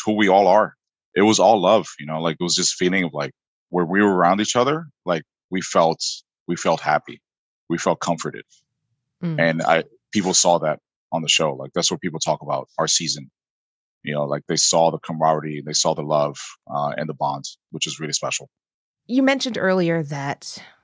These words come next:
Speaker 2: the celebrity chef era is, you know, I, I think it kind of peaked probably in, like, the two thousands.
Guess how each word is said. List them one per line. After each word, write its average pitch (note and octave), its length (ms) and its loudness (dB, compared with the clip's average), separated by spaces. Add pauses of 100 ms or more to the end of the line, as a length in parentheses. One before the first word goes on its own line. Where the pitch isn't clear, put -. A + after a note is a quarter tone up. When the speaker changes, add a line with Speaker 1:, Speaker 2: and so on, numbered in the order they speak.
(140)
Speaker 2:
the G3 80 -4
celebrity G3 400 0
chef D3 420 -4
era C#3+ 520 0
is, D#3 500 -6 (100)
you A3+ 60 -6
know, D#3+ 220 -4
I, - 100 -14 (560)
I D#4 60 6
think F4+ 140 4
it C4+ 60 0
kind B3+ 140 4
of A3 60 6
peaked - 540 -6
probably C4 500 0
in, G#3 100 2
like, G3 180 0
the F#3+ 60 -2
two A#3+ 180 -6
thousands. B3 640 0